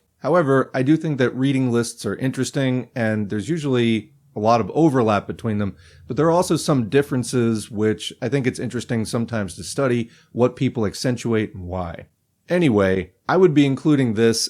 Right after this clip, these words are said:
in one of my own, you know, a shorter one that would have maybe twenty or thirty recommended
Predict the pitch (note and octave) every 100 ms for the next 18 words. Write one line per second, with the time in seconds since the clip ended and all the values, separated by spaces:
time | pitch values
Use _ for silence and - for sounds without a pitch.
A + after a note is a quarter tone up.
0 | - A#2+ G#2+ G#2 G#2 G#2+ A#2 G2 G2+ F#2+
1 | G#2+ A2+ A2+ A2+ - A2 G#2 G2 F2+ -
2 | A2 - C#3+ A#2+ A2 G#2+ G#2+ G2 - F2+
3 | G#2 F#2+ - _ _ - A#2+ A2+ A2 -
4 | B2 A#2 G#2 F#2 A2+ G#2+ G#2 G2+ - A2+
5 | A2+ A2+ G#2+ G#2+ G2+ G2+ F#2